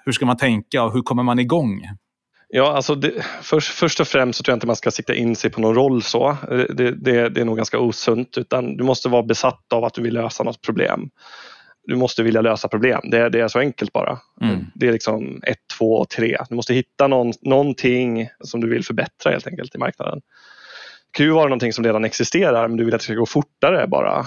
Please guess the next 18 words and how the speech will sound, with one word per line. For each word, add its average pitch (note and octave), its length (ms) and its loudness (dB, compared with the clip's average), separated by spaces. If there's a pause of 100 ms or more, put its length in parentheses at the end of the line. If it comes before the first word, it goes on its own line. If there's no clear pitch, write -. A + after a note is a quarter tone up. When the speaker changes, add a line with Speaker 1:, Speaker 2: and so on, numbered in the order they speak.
Speaker 2:
Eller - 140 -2
att A#2 40 -2
det - 40 -12
ska - 120 0
vara A2 80 0
billigare B2 540 2
för D#3 100 -4
den B2+ 100 0
sakens A2+ 220 -6
skull. - 240 -2
Allt B2 220 0
måste C3 280 -4
inte A2 140 -2
vara A2+ 300 2
innovativt A2+ 760 0
och A2+ 60 -2
banbrytande A#2 640 0
nytt. - 560 -6